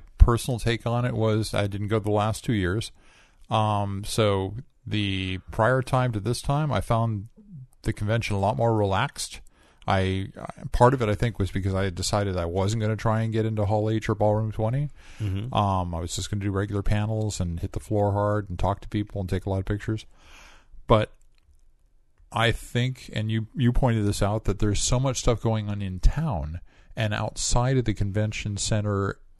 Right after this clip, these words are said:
Speaker 1: that people are spread out more over a larger space that includes area outside of the
Speaker 2: I
Speaker 1: convention
Speaker 2: got a
Speaker 1: hall.
Speaker 2: lot of steps on my Fitbit.
Speaker 1: I did too, seventeen hundred, seventeen thousand,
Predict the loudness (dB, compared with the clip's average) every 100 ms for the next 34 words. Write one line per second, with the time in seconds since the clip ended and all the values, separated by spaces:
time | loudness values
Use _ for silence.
0 | -14 -4 0 0 -4 -2 0 0 -2 0
1 | -2 0 -4 0 0 2 0 -2 0 0
2 | 0 0 0 0 0 0 2 2 2 -2
3 | -2 0 0 -4 -4 -4 -6 0 2 2
4 | -2 -2 0 0 -2 -4 -4 -2 0 0
5 | 0 -2 -4 -4 -2 0 0 0 0 0
6 | 2 0 -4 -8 -10 -12 -10 -10 -8 -8
7 | -10 -12 -16 -12 -12 -12 0 2 2 0
8 | -2 0 0 0 0 -4 -4 -6 -4 -4
9 | -4 -8 -2 -2 -2 -4 0 0 0 -2
10 | -6 -8